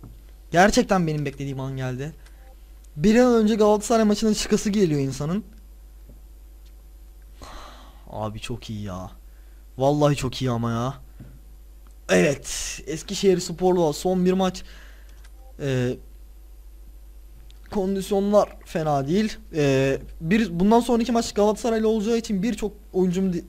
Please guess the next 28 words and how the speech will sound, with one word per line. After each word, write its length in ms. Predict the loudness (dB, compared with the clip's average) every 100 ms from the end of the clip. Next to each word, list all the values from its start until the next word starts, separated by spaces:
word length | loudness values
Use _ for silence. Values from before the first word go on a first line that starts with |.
| -8
dinlendirmek 460 | -4 -2 0 -2
istiyorum. 360 | -4 -4 -2 -4 -10 -18 -18 -20 -20 -4
Ve 100 | -2
şimdiden 480 | 0 0 0 2 0
arkadaşlar 340 | 0 0 -2 -4
sizden 400 | -4 -2 -2 -2
ricam, 320 | -2 -2 -4 -6
e, 380 | -4 0 0 -2 0
Galatasaray 440 | 0 0 0 0
maçına 460 | -2 -2 0 0 0
nasıl 260 | 0 -2
bir 140 | -2 -4
kadroyla 500 | -4 -2 0 -2 -2
çıkmalıyım, 400 | -6 -8 -8 -10 -18 -20 -4
nerede 360 | 4 6 6 2
kim 200 | 2 2
oynatmalıyım 540 | 2 2 0 0 0
bunları 280 | 0 -2 0
yazmanız. 460 | -2 -2 -4 -8 -12 -20 -20 -20 -20 -12 -6
E, 200 | -4 -4
şu 180 | -2
anda 180 | -2 0
Galatasaray 480 | 2 2 2 0 0
ile 140 | 0
Fenerbahçe'nin 520 | -2 -2 -2 -4 -4 -4
kimlerle 360 | -4 -2 -2
maçı 220 | -4 -4
var? 140 | -4